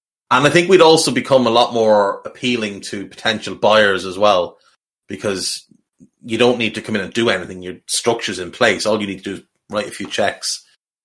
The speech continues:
and everybody else will take care of it. Um, and we are, we are stronger by committee at Liverpool. Like, it, it has been a collective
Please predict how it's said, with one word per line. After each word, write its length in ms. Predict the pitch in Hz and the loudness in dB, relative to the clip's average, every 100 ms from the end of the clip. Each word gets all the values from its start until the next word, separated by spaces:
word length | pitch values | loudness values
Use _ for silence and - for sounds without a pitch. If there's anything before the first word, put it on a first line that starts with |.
| - | -6
and 100 | 104 | -2
everybody 300 | 101 90 98 | 0 0 0
else 200 | 98 - | 0 -2
will 80 | 90 | -6
take 220 | 104 - | -8 -2
care 240 | 110 101 | 2 2
of 100 | 87 | 0
it. 120 | 82 - _ _ _ _ _ _ - | -6 -12 _ _ _ _ _ _ -4
Um, 540 | 101 98 90 90 85 _ _ _ _ _ _ _ _ - | -2 0 -2 -8 -16 _ _ _ _ _ _ _ _ -2
and 140 | 143 | 2
we 120 | 160 190 | 6 6
are, 460 | 220 208 180 - _ _ _ _ _ _ _ _ | 6 6 4 -2 _ _ _ _ _ _ _ _
we 200 | 143 170 | 2 6
are 140 | 202 | 6
stronger 560 | 202 - 180 170 160 143 | 4 2 4 4 2 0
by 180 | 135 123 | 2 2
committee 460 | - 117 117 - | -2 -4 -2 -4
at 100 | 107 | -6
Liverpool. 480 | 101 95 - 87 82 - | -8 -10 -10 -14 -14 -4
Like, 280 | 107 - - | -2 -2 -10
it, 160 | 117 | -8
it 140 | 120 - | -6 -2
has 320 | 127 139 135 | 2 2 2
been 200 | 139 120 | -2 -4
a 40 | |
collective 1040 | 107 - 120 113 117 - - 107 85 - | -6 -8 -4 0 -2 -2 -8 -10 -10 -18